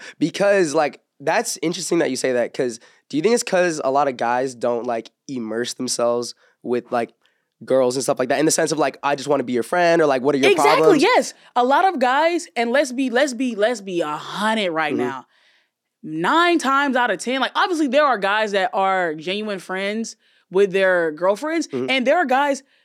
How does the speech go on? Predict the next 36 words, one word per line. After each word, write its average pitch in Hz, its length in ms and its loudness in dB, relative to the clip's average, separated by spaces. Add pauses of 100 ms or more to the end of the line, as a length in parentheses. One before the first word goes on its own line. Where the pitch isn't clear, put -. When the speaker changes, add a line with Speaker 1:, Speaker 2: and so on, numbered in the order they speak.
(320)
Speaker 2:
there 247 160 2
are 339 60 0
guys 330 160 2
that 302 60 2
are 233 80 4
genuine 254 300 0
friends 254 200 -2
with 226 80 0
their 190 80 0
girlfriends, 294 560 0 (180)
but 208 220 0
also 262 400 2
those 247 280 2
same 262 280 -2
guys, 330 460 0 (380)
given 185 340 0
an 262 120 2
opportunity, 294 960 2 (960)
would 185 220 0
f- - 120 -14 (260)
their, 190 260 0
like, 190 200 -2
f- - 40 -20 (240)
their, 190 140 2
like, 175 260 0 (140)
female 185 580 0
friend 233 240 0
or - 40 -2
whatever. 165 280 0
Speaker 1:
Yeah. 113 140 0 (500)
Speaker 2:
I 247 220 0
feel 330 100 -6
like 285 340 0 (260)
it's 214 200 -2
very, 269 420 0
like, 226 360 0